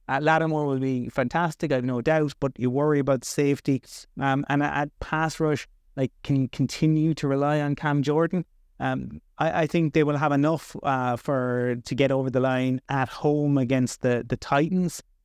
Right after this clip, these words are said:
Um, but over the, the course of the, the season, they'll be competitive. Um, but Dennis Allen is my, you know, concern there. Like, can,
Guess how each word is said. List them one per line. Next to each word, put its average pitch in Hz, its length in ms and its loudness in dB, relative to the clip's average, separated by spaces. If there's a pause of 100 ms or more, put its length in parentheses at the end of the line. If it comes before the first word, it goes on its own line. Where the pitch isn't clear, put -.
(100)
Um, 139 260 -2
but 143 140 -2
over 143 300 0
the, 139 240 0
the 143 80 0
course 139 380 -4
of 131 260 -2
the, 135 160 0
the 127 120 -6
season, 131 540 0 (260)
they'll 135 140 2
be 151 160 2
competitive. 156 640 0 (320)
Um, 123 400 -2
but 131 340 0 (720)
Dennis 151 380 0
Allen 143 360 2
is 127 200 -4
my, 120 500 -2 (100)
you 127 140 -4
know, 107 240 -6 (100)
concern 127 720 -2
there. 127 420 -2
Like, 123 180 0
can, 135 340 0